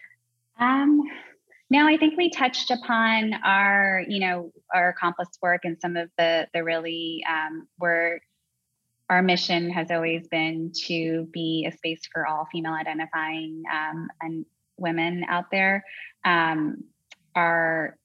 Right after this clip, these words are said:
one of our community values is that we commit to being an anti-racist, uh, community. So that's something we absolutely have doubled down on over the past year. Um, we have, uh, an awesome partnership with about fifty Black female entrepreneurs who are all members here. So if anything,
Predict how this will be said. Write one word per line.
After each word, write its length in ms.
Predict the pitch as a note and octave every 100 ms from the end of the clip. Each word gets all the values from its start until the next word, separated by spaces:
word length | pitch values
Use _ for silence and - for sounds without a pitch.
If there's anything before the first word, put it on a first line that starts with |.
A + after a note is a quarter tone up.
| _ -
one 160 | F#3
of 80 | F#3
our 100 | F3
community 380 | E3+ F3+ E3+ E3
values 520 | D#3+ D#3 D#3+ D#3+ E3 E3
is 280 | - D#3 D#3
that 140 | D#3+
we 100 | D#3+
commit 340 | D#3+ E3 D3+ -
to 100 | E3
being 440 | D#3 D#3 D3+ D#3 D3+
an 100 | D3
anti-racist, 960 | D3+ D3+ D3+ D3 D#3+ D3+ D#3 _ - -
uh, 180 | E3 D#3 -
community. 480 | E3+ E3 F3+ A3
So 140 | A#3 F3+
that's 220 | E3 -
something 460 | E3 D#3+ D#3 D#3 D3+
we 160 | D#3+ D3
absolutely 760 | D3 - D#3 D3+ D3+ D3 D3+ D#3+
have 100 | D#3
doubled 280 | D3+ D3+
down 220 | D#3 D3 D3+
on 300 | D3+ D3+ D#3
over 160 | D#3+ D#3
the 80 | D#3
past 320 | D3 D#3 -
year. 380 | D#3 D#3 F3 G3+ - - - -
Um, 480 | E3 D#3 D3+ D#3 -
we 220 | F3+ E3+
have, 420 | - D#3+ D3+ D3+ E3 - -
uh, 220 | D#3 D3+
an 140 | D#3+
awesome 300 | D#3+ D#3 D#3
partnership 560 | D#3 C#3 D3+ D#3+ - D#3 -
with 160 | D#3+
about 300 | D#3 D3+ D3 - _ _
fifty 400 | E3 D#3+ - D#3
Black 320 | D#3 D3 D3+ -
female 240 | D#3+ D#3
entrepreneurs 640 | E3 F3 - G3 G#3 A3+ A3+
who 80 | F#3+
are 80 | E3
all 160 | D#3
members 420 | D#3 D3+ D#3+ E3+
here. 380 | - G3 G3+ G#3+
So 300 | A3 - E3
if 120 | D#3+
anything, 600 | E3+ E3 F3 E3 D#3+ E3